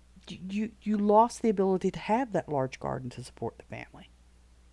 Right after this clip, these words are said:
And so this town, where my family roots go back so far, past the nineteen hundreds, you, you couldn't raise a garden. If there's not a,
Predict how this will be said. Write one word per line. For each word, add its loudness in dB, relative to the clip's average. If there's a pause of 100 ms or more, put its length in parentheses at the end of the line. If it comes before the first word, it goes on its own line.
(680)
And 6
so 6
this 0 (140)
town, -2 (380)
where 4
my 2
family 0
roots -4
go -4
back -2
so -2
far, 0 (500)
past 4
the 4
nineteen -2
hundreds, -6 (1700)
you, 0
you -2
couldn't 2
raise 6
a 0
garden. 4
If -4
there's 2
not 6
a, -6